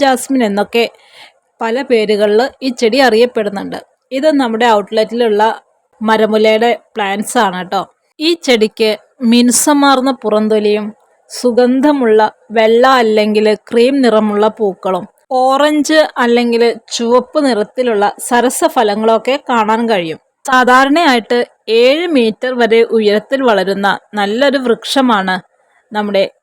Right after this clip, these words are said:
ഓറഞ്ച് ജാസ്മിൻ. പക്ഷേ പലപ്പോഴും പൂക്കളും പഴങ്ങളും ഒരു കുറ്റിച്ചെടിയുമായിട്ട് രൂപം കൊള്ളുന്നു. കൂടാതെ മിനുസമാർന്ന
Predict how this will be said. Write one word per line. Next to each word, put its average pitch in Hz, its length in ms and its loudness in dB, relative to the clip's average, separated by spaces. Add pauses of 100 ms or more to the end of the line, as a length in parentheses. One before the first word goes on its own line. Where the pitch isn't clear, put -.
(260)
ഓറഞ്ച് 240 400 2 (100)
ജാസ്മിൻ. 180 460 -4 (600)
പക്ഷേ 269 280 -2 (300)
പലപ്പോഴും 339 720 -2 (300)
പൂക്കളും 277 560 0 (120)
പഴങ്ങളും 220 560 0 (320)
ഒരു 370 120 -4 (100)
കുറ്റിച്ചെടിയുമായിട്ട് 240 960 -2 (300)
രൂപം 240 380 2
കൊള്ളുന്നു. 170 380 -4 (640)
കൂടാതെ 233 420 2 (240)
മിനുസമാർന്ന 233 840 -2